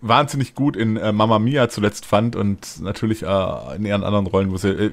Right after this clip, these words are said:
auch schon mitgespielt hat. Hier Baby Driver als Deborah. Äh, Deborah, Deborah, Deborah, Deborah, Deborah. <laughs> Äh, Stolz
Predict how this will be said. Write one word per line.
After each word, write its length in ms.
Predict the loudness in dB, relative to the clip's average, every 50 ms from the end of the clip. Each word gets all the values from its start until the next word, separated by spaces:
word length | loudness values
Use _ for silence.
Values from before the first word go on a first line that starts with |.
| -4 -8 -8 -4
auch 160 | -2 -2 0
schon 120 | 0 -2
mitgespielt 380 | -4 -2 -4 -4 -2 -2 0 0
hat. 180 | 0 -2 -2 0
Hier 180 | 0 0 0 0
Baby 380 | 0 2 4 4 4 2 0
Driver 400 | 2 4 4 4 4 4 2 0
als 240 | 0 -4 -8 -6 -2
Deborah. 500 | 0 0 2 2 2 2 2 2 0 0 -4 -10 -20 -20 -20 -20 -20 -12 -8
Äh, 180 | -6 -4 -4 -4
Deborah, 460 | -2 -2 -2 -2 -2 -2 -2 -2 -2
Deborah, 460 | -2 -4 -4 -4 -4 -6 -6 -6 -8 -6
Deborah, 480 | -6 -6 -6 -6 -6 -8 -6 -8 -8
Deborah, 500 | -6 -6 -6 -6 -6 -6 -6 -6 -6 -6
Deborah. 260 | -6 -8 -8 -8 -8 -8 -8 -8 -8 -10 -14 -18 -18 -8 0
<laughs> 0 | 4 6 6 6 6
Äh, 40 | 4
Stolz 380 | 2 2 2 2 2 0 -6